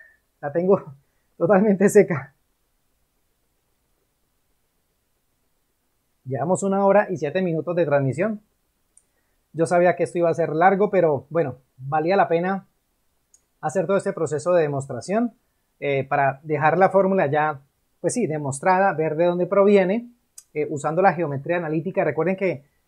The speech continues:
la geometría analítica es, eh, como el nombre lo dice, ¿no? Es, es la geometría, o sea, bueno, se estudian figuras, eh, rectas, segmentos, etcétera, pero, eh, haciendo puro análisis con coordenadas,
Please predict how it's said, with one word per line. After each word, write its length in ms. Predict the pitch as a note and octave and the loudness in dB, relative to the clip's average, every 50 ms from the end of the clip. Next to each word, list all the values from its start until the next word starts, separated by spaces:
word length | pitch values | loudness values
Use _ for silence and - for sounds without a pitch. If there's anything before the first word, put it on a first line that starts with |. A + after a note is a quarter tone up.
| _ _ - | _ _ -2
la 120 | E3+ E3+ | -2 -2
geometría 380 | D3+ F3+ F3 E3 D#3 - D3+ F3+ | 0 0 -2 -2 -2 -2 -2 -2
analítica 580 | F#3+ G#3 F#3 E3 E3 - G3 - G3 F3+ D#3 D3 | 0 0 0 -2 -2 -2 -4 -4 -2 -2 -2 -2
es, 240 | D3 C#3 - _ _ _ _ | -4 -4 -8 _ _ _ _
eh, 100 | - D3+ | -16 -12
como 180 | C3+ E3 D#3+ E3 | -8 -6 -4 -2
el 60 | E3 | -2
nombre 200 | E3+ F3+ F#3+ A#3 | -2 -2 0 0
lo 100 | G#3 E3+ | 2 4
dice, 240 | F#3 A3+ A3 - C#3 | 2 2 0 -2 -6
¿no? 160 | D#3 G3 G3+ | -4 -2 0
Es, 260 | E3+ E3 D#3+ - - _ _ _ _ _ _ _ - | 0 -2 -2 -4 -12 _ _ _ _ _ _ _ -10
es 120 | D#3 D3+ | -6 -2
la 120 | F#3+ A3+ G#3 | -2 0 0
geometría, 480 | A3 G#3 F#3+ F3+ D3 - F3+ A3 G#3 | 2 2 2 0 0 0 2 4 4
o 60 | E3 | 4
sea, 340 | - E3+ D3+ C3+ B2 - - _ _ _ | 4 2 0 0 -2 -6 -10 _ _ _
bueno, 200 | D3+ D#3+ E3+ E3+ | -8 -6 -6 -4
se 120 | D3+ - | -6 -6
estudian 360 | C3 - - D3 D#3 E3 E3+ C#3 | -10 -8 -4 -4 -2 -2 -2 -4
figuras, 720 | F3 F3 E3 F#3+ G3+ F#3+ F#3 F#3 F3+ E3+ E3+ E3+ D#3 C#3 - | -6 -4 0 2 4 6 6 6 4 2 2 0 -2 -2 -2
eh, 140 | D#3+ D#3 D3 | -2 -2 0
rectas, 460 | C3+ C#3+ E3+ E3 D3 C3+ - A#2+ A#2 | 0 0 0 0 0 -2 -6 -8 -6
segmentos, 540 | - D3+ C3+ D#3 D#3 D#3 D#3 D3+ D3 C#3+ C#3 | -6 -8 -6 -6 -6 -6 -6 -6 -8 -8 -10
etcétera, 500 | D#3+ C#3+ - D#3 C#3 D#3+ D#3 F#3 G3 - _ _ _ _ _ _ - | -8 -6 -6 -4 -4 -4 -4 -6 -6 -10 _ _ _ _ _ _ -2
pero, 360 | F3 F#3 F#3+ G#3+ A3+ A3+ - | 2 4 4 4 4 2 -2
eh, 180 | - D#3 E3+ - - | -4 -4 -4 -4 -6
haciendo 380 | C#3+ C#3 D#3+ D#3+ D#3+ D3+ - | -10 -10 -8 -6 -6 -6 -6
puro 240 | - F#3 G3 G3 G3+ | -4 0 2 2 2
análisis 520 | G3 F#3 F3+ F#3 G3+ F#3+ - G#3 G3 - - | 2 0 0 -2 -2 -4 -4 -6 -10 -10 -10
con 220 | - D#3 C#3+ C3+ | -10 -10 -8 -8
coordenadas, 840 | C#3 D3+ C#3+ C#3 B2+ B2 B2 B2 B2+ D3+ D3 B2+ G2+ - - - _ | -6 -4 -2 -2 -2 -2 -4 -4 -2 -2 -2 -4 -4 -8 -14 -20 _